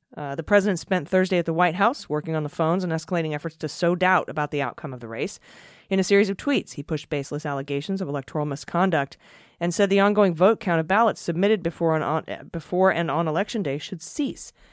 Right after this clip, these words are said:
Trump followed up with an all-caps official campaign statement, quote, "If you count the legal votes, I easily win the election. If you count the illegal and late votes, they can steal the election from us."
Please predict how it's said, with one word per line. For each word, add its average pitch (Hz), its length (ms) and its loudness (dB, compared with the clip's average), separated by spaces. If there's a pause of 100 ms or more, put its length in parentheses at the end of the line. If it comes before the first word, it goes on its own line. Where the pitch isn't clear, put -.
(380)
Trump 190 220 0
followed 170 320 4
up 160 160 2
with 165 100 -2
an 151 160 -4
all-caps 185 720 0
official 175 580 -4
campaign 208 600 0
statement, - 520 -8
quote, 170 300 0
"If - 140 -6
you 165 80 -2
count 202 280 0
the 202 100 0
legal 196 220 4
votes, 190 300 4
I 180 140 2
easily 185 360 0
win 180 180 0
the 170 80 -2
election. 170 420 0
If 139 100 -8
you 160 100 -2
count 170 240 -2
the - 160 -6
illegal 180 440 2
and 156 120 -2
late 160 200 0
votes, 160 320 0
they 165 180 0
can 160 160 -4
steal 165 300 -2
the 156 100 -2
election 147 380 -4
from 147 240 -6
us." - 320 -12